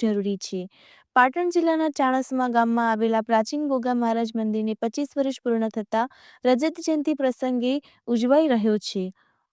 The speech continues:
સત્તરમી જાન્યુઆરીથી શરૂ થયેલા આ ધાર્મિક પ્રસંગની પૂર્ણાહુતિ પ્રસંગે આજે રાજ્યના માનનીય મુખ્યમંત્રી ભૂપેન્દ્રભાઈ પટેલ વિશેષ ઉપસ્થિત રહ્યા હતા.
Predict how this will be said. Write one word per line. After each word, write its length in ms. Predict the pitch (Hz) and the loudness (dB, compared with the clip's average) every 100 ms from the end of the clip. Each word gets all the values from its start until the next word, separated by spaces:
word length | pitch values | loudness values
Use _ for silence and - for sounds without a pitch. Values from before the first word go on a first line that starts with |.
| _ _ | _ _
સત્તરમી 400 | 262 240 277 294 | -4 0 0 0
જાન્યુઆરીથી 760 | 302 302 277 285 277 269 277 269 | 2 2 2 2 2 0 -2 -4
શરૂ 240 | - 240 | -4 -2
થયેલા 460 | 247 - 240 233 226 | -2 -2 0 2 2
આ 60 | 220 | 0
ધાર્મિક 420 | 226 220 254 294 | 0 0 0 -4
પ્રસંગની 440 | 277 262 277 262 | -4 -4 -4 -4
પૂર્ણાહુતિ 560 | 247 233 226 226 220 226 | -2 -2 0 0 -2 -4
પ્રસંગે 520 | 214 214 226 220 254 | -4 -6 -4 -2 0
આજે 240 | 240 208 | 0 0
રાજ્યના 520 | 220 214 220 285 302 302 | 0 2 2 -2 -4 -2
માનનીય 440 | 277 262 254 254 | 0 0 0 2
મુખ્યમંત્રી 640 | 240 220 240 226 220 214 | 0 0 -2 0 0 -2
ભૂપેન્દ્રભાઈ 600 | 214 208 233 220 214 214 | -2 0 0 0 0 -2
પટેલ 400 | 202 208 240 269 - - - - | -2 -4 -2 -2 -4 -14 -8 -4
વિશેષ 320 | 269 349 330 | -2 -2 -2
ઉપસ્થિત 480 | 285 277 - 254 240 | 0 0 0 -2 2
રહ્યા 260 | 214 220 | 4 4
હતા. 420 | 208 202 180 175 | 2 0 -2 -4